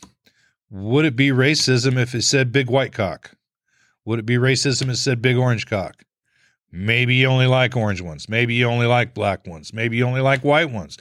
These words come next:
I don't know what your freak is. I don't care. Okay?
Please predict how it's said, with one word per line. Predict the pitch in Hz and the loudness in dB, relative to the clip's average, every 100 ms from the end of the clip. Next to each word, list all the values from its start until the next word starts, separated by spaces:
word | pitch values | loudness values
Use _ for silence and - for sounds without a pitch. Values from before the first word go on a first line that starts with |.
| - - - | -20 -20 -4
I | 135 | 0
don't | 190 | 2
know | 151 | 2
what | 123 - | 0 0
your | 104 | -6
freak | 117 98 - | -4 -4 -4
is. | 98 127 147 - - - | -4 -4 -6 -12 -20 -2
I | 160 | 0
don't | 190 139 127 | 2 0 0
care. | 185 165 73 - _ _ _ _ - | -2 -2 -4 -14 _ _ _ _ -10
Okay? | 104 127 127 160 | -4 0 0 -2